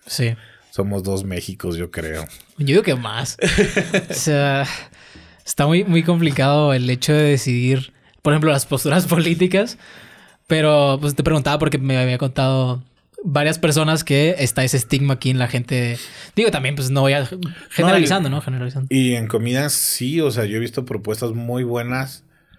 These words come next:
Speaker 2: que, mm, estaba antes aquí en la, por la calle veinticuatro y Mirador.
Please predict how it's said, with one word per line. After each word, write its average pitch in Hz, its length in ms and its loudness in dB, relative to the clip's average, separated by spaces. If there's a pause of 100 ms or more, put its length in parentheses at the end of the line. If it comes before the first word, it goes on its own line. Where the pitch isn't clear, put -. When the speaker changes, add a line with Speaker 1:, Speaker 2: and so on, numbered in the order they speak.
(400)
Speaker 2:
que, 104 340 -2
mm, 87 260 -10
estaba 101 880 -4 (360)
antes 107 380 -8
aquí 101 220 -10
en 98 160 -10
la, 101 280 -10
por 98 160 -10
la 92 100 -8
calle 95 160 -8
veinticuatro 101 680 -8
y 101 120 -8
Mirador. 92 720 -12